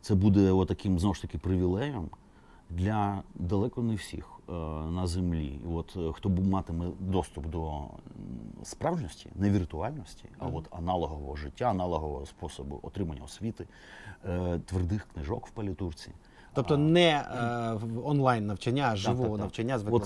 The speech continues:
Speaker 2: викладачем.
Speaker 1: я думаю, що от, е, це, оцей буде, ну, еліта.
Speaker 2: Контур нової еліти?
Speaker 1: Еліта, так.
Speaker 2: Просто ти розумієш, що прикол? Ну,
Speaker 1: Як
Speaker 2: от
Speaker 1: на, от на диво, архаїчність така, так?
Speaker 2: Мгм.
Speaker 1: Зна-, от так, якби так все виглядає, що це, ну, мовляв, архаїчно. А от насправді, я думаю, якраз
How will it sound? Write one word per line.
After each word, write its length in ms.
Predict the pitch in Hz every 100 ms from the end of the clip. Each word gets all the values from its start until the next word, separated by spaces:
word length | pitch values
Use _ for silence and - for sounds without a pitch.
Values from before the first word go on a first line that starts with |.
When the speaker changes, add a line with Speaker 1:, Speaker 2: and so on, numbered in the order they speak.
| 98
Speaker 2:
викладачем. 300 | 214 220 -
Speaker 1:
я 120 | 120
думаю, 340 | 120 123 113 104
що 200 | - 113
от, 260 | 113 98 -
е, 340 | 98 98 95 -
це, 180 | 123
оцей 340 | 90 104 - 117
буде, 360 | 95 117 104 95
ну, 220 | 107 113
еліта. 240 | 98 110 104
Speaker 2:
Контур 300 | 123 120 117
нової 240 | 120 120
еліти? 220 | 123 131 107 - 87
Speaker 1:
Еліта, 220 | 87 -
так. 100 | - 85 - - -
Speaker 2:
Просто 260 | 139 139 135
ти 80 |
розумієш, 300 | 143 143 240
що 120 | - 185
прикол? 400 | 170 143 113 104
Ну, 80 | 143
Speaker 1:
Як 60 | 120
Speaker 2:
от 40 | 143
Speaker 1:
на, 60 | 147
от 100 | 101
на 60 |
диво, 240 | 101 135 82
архаїчність 680 | 107 87 - 95 - - 71
така, 200 | - - -
так? 140 | 131 123
Speaker 2:
Мгм. 80 | 117
Speaker 1:
Зна-, 280 | 120 95 87
от 140 | 107 78
так, 200 | - 85
якби 200 | 90 82
так 160 | 85 80
все 260 | 90 80 87
виглядає, 340 | 85 92 113
що 100 | 113
це, 160 | 85 82 - - -
ну, 140 | 85
мовляв, 440 | 80 78 90 82 -
архаїчно. 540 | 82 - 85 - 69
А 20 |
от 160 | 76 85
насправді, 360 | 90 - 95 90
я 40 |
думаю, 240 | 87 87 85
якраз 320 | 80 78 -